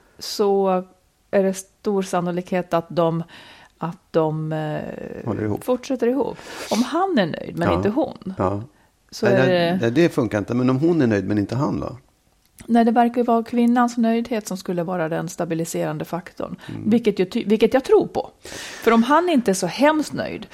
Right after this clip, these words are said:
Speaker 1: så, så tar han sig ändå kanske inte, tar han inte steget lika gärna som en missnöjd kvinna gör.
Speaker 2: Nej, och han kanske också har, eh, mer överseende och struntar i, det kanske inte är lika viktigt för honom.
Speaker 1: Kanske så.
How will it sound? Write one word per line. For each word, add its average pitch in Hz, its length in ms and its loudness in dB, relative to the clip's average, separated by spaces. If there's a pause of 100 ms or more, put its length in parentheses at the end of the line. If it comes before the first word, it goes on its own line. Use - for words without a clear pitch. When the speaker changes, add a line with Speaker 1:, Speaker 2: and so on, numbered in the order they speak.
(260)
Speaker 1:
så, 175 520 2
så 196 160 -6
tar 190 300 2
han 180 220 2
sig 170 260 0
ändå 165 320 0
kanske 170 420 -4
inte, 165 380 -4 (240)
tar 196 200 -4
han 170 140 -4
inte 175 200 -4
steget 233 540 0
lika 165 520 0 (240)
gärna 170 400 0
som 165 160 -6
en 160 140 -4
missnöjd 202 460 -4
kvinna 320 300 -4
gör. - 240 -8 (140)
Speaker 2:
Nej, 127 320 4
och 131 120 0
han 135 160 2
kanske 127 260 -2
också - 400 -2
har, 110 480 2
eh, 95 60 0
mer 104 220 2
överseende 104 580 0
och 90 100 -4
struntar 110 480 -2
i, 92 240 -2
det 104 60 -4
kanske 101 220 -6
inte - 120 -6
är - 20 -4
lika 98 140 -2
viktigt - 400 -8
för - 120 -8
honom. 92 340 -6
Speaker 1:
Kanske 320 320 -6
så. 208 220 -10